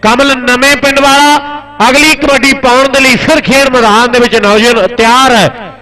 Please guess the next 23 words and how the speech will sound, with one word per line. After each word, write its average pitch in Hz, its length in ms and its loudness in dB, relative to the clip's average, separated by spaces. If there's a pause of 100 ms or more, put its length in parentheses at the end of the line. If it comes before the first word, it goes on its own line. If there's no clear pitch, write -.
(140)
ਇਧਰ 233 260 0
ਚਾਰ 466 560 2
ਜਾਫੀ 285 340 0
ਵੀ 302 120 0
ਤਿਆਰ 277 420 0
ਨੇ 277 260 0 (340)
ਕਿ 254 120 0
ਜਿਹੜੇ 277 340 2
ਖੇਡਦੇ 302 580 0
ਕਬੱਡੀ 262 420 -2
ਨਾਲ 247 260 0
ਜੀ 233 340 0
ਜਾਣ 240 280 2
ਦੇ 233 300 2 (420)
ਨਾ 226 140 0 (220)
ਉਹਨਾਂ 294 380 0
ਦਾ 277 80 0
ਹੀ 262 160 2
ਹੁੰਦਾ 247 320 0
ਹੈ 247 160 2
ਯਾਰੋ 247 360 0
ਜਾਨ 226 420 0
ਤੇ 226 280 0